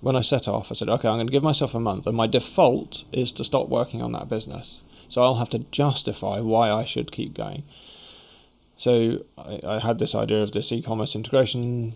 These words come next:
business, um, got some signs of life in that, some interest, some good conversations. Okay, that's, that's enough for me to keep going. And then the second month, um,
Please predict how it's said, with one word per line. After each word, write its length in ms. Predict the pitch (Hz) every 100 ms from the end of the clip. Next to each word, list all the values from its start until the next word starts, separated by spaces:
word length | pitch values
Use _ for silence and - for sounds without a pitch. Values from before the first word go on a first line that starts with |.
| -
business, 760 | 131 110 120 110 - - - - _ _ -
um, 500 | 110 107 101 101 - _ -
got 160 | 190 156
some 160 | 147
signs 320 | 135 135 127
of 80 | 123
life 300 | 127 127 -
in 80 | 123
that, 220 | 120 113
some 120 | -
interest, 460 | 117 123 - 113 -
some 80 | 117
good 160 | 117
conversations. 680 | - 117 110 127 127 123 127
Okay, 380 | - - 107 101
that's, 300 | 117 98 -
that's 220 | 156 160
enough 240 | 170 160 -
for 60 |
me 80 | 135
to 80 | -
keep 240 | - -
going. 320 | 104 95 98 - - - - -
And 200 | 117 120
then 220 | 120 120
the 80 | 120
second 380 | - 165 143 110
month, 440 | 107 110 - - _ _ -
um, 480 | 123 110 104 101